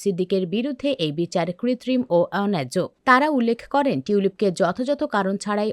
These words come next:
অনুপস্থিতিতে বিচার করা হচ্ছে এবং তার নিযুক্ত আইনজীবীকে গৃহবন্দী করে মামলার দায়িত্ব থেকে সরে যেতে বাধ্য করা হয়েছে। এমনকি তার সন্তানকেও হুমকি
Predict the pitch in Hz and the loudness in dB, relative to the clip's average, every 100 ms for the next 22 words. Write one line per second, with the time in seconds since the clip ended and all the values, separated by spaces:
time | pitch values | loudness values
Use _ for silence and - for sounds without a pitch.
0 | - 214 226 247 - 247 254 254 196 156 | -2 -2 0 -4 -4 -6 0 0 0 -2
1 | 170 160 180 190 175 - 175 - 240 240 | -4 -2 -2 0 -2 -2 -4 2 6 6
2 | 302 294 277 220 196 208 - 214 202 214 | 4 0 0 2 0 -2 -4 -2 -2 -2
3 | 226 240 254 269 214 196 196 208 226 233 | -2 -2 -2 0 0 0 -2 -2 -2 -2
4 | 233 143 135 196 175 165 165 165 160 175 | -2 -2 0 0 0 0 -2 -2 0 0
5 | 214 240 247 247 240 - 156 156 165 175 | -2 -4 -4 -2 -4 -2 -2 -2 -2 -2
6 | 156 156 143 190 202 180 143 - 156 - | 0 0 -2 -4 -4 -2 -4 -4 -6 -6
7 | _ 240 254 285 302 262 254 - 202 185 | _ 4 4 4 0 -2 -4 -2 -2 -2
8 | 196 202 202 196 988 - - | -4 0 0 2 2 0 -2